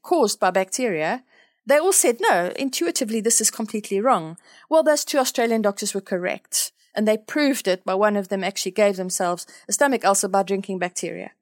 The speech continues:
So back to the use of fear, we should always mistrust our intuitions until we've proven that something is efficacious.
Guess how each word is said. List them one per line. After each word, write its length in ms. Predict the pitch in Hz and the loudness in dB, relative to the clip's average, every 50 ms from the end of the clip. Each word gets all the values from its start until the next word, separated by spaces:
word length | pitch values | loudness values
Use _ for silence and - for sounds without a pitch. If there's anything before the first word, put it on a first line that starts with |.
| _ _ _ _ _ - - _ _ | _ _ _ _ _ -20 -20 _ _
So 300 | - - 269 262 247 233 - _ _ _ _ _ _ | 0 2 4 4 4 2 -2 _ _ _ _ _ _
back 280 | - 202 269 294 330 - | 0 0 2 2 2 0
to 120 | - 403 | 0 2
the 60 | 339 | 2
use 300 | 311 240 233 254 - - | 2 2 2 2 0 0
of 80 | 233 208 | -2 -4
fear, 580 | - - - - 269 214 160 151 151 - 190 - _ _ _ - 247 | -6 -6 -4 0 2 2 2 2 0 -4 -6 -12 _ _ _ -6 -4
we 200 | 254 233 339 349 | 0 2 2 2
should 240 | - - 392 302 | 2 2 2 4
always 340 | 311 311 330 320 311 - - - | 4 4 4 4 4 2 2 2
mistrust 540 | 247 285 - - - - 254 262 - - | 2 2 2 2 2 2 2 2 2 2
our 100 | 240 226 | 2 2
intuitions 520 | 214 208 208 - 214 202 214 - 226 208 214 | 2 0 -2 -2 -2 -2 0 0 0 -2 0
until 280 | 214 208 - - 214 | 0 -2 -2 -2 -4
we've 260 | 202 202 208 208 _ _ | -2 -2 -4 -6 _ _
proven 500 | - - - 302 311 302 240 233 208 190 | -8 -2 0 2 2 2 2 0 -2 0
that 160 | 180 180 180 - | -2 -2 -2 -2
something 360 | - 202 196 196 - 202 196 | 0 -2 -2 -2 -4 -4 -4
is 100 | 180 - | -4 -4
efficacious. 800 | - 190 - 190 - - 175 175 185 - - - - - - | -4 -6 -6 -8 -8 -6 -4 -4 -4 -6 -10 -8 -8 -8 -8